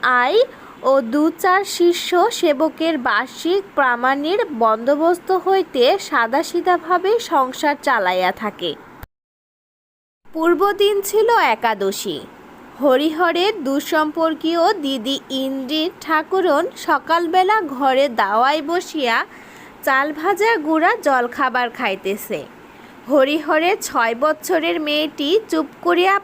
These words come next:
পাশে বসিয়া আছে ও পাত্র হইতে তুলিবার পর হইতে মুখে পুরিবার পর্যন্ত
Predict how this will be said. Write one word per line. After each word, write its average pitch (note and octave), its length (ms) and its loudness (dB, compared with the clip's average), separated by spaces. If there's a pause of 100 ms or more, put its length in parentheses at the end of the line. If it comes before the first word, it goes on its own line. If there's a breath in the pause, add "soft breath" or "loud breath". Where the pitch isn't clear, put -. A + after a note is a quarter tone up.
পাশে A3 400 -2
বসিয়া F4+ 640 0
আছে D4 560 0 (400 loud breath)
ও C4+ 160 4 (100)
পাত্র A#3+ 460 0
হইতে G4+ 540 0
তুলিবার D4 580 0
পর D4 380 0 (100)
হইতে F4+ 520 0 (340 loud breath)
মুখে C#4 360 0
পুরিবার G4 580 2
পর্যন্ত F#4 880 0